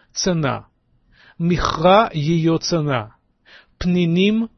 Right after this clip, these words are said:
жемчуга. Пнина — жемчуг, множественное число,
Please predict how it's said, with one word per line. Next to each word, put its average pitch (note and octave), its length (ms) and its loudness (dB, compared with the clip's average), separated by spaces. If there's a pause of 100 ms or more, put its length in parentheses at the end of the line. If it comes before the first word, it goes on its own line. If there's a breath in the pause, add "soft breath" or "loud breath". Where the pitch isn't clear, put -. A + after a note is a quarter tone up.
жемчуга. D3 680 -2
Пнина — D#3+ 640 -2 (160)
жемчуг, F#3 640 -2 (120)
множественное A#2+ 720 -2
число, A3 480 -2